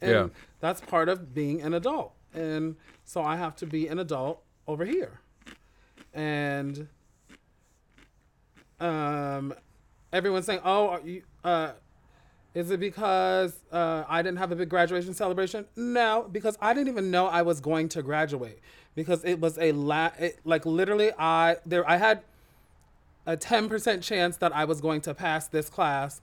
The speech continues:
Speaker 1: in order to graduate. And thanks be to Miss Melanie, um, who was able to, um, help me out getting the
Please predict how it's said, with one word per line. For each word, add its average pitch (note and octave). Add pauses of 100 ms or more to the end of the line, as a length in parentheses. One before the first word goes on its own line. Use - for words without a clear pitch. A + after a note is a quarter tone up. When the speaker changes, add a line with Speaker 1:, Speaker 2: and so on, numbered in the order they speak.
(300)
Speaker 1:
in D#3
order D3+
to E3
graduate. B2 (600)
And D3+ (260)
thanks G#3+
be A#3
to G3+
Miss F3
Melanie, G#3+ (380)
um, E3
who F3+
was E3+
able F#3+
to, E3+ (600)
um, D#3
help D#3
me A3+
out F#3 (460)
getting F3+
the F#3+